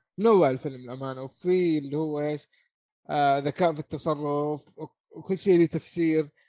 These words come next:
فالكتاب برضه تميزت في الفيلم، مع إنه الأحداث فيه ترى ما هي كثيرة، والمشاهد إلى حد ما يعني في مشاهد قصيرة، في مشاهد متوسطة، لكن لا أتوقع إنه شيء ل-، ل-، ل-،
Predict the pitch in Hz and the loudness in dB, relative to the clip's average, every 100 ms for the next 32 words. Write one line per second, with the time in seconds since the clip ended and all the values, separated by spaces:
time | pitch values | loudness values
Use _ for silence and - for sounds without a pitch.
0 | _ _ _ - 160 160 156 147 147 160 | _ _ _ -10 -2 0 0 0 -2 0
1 | 190 160 165 147 135 170 165 139 131 139 | 2 4 0 -4 -8 -6 -4 -4 -6 -8
2 | 135 147 120 - _ _ _ _ _ _ | -4 -4 -4 -16 _ _ _ _ _ _
3 | 156 196 202 185 165 165 156 214 196 - | -4 -2 -2 -2 2 2 4 4 4 2
4 | 202 196 151 151 139 135 156 202 - 156 | -6 -4 -4 -4 -4 -4 0 0 0 -4
5 | 185 170 131 113 _ _ _ _ - 156 | -4 -4 -4 -8 _ _ _ _ -12 -6
6 | 170 160 226 196 165 - 190 190 185 180 | -2 4 6 6 2 -2 0 2 0 -4
7 | 190 190 196 165 151 151 151 151 147 _ | -6 -2 0 0 -2 -6 -8 -10 -12 _
8 | _ - 196 185 208 165 151 175 170 160 | _ -12 -8 2 2 2 -2 -4 0 0
9 | 151 170 160 151 160 151 170 160 165 175 | -2 -6 -6 -2 -2 -2 -6 -6 -6 -6
10 | 180 - _ _ _ 160 165 180 220 214 | -6 -8 _ _ _ 0 0 4 4 4
11 | 208 185 175 165 - 190 160 143 139 135 | 2 0 -2 -2 -2 -2 -2 -4 -6 -6
12 | 131 127 123 123 120 107 | -10 -12 -12 -12 -12 -12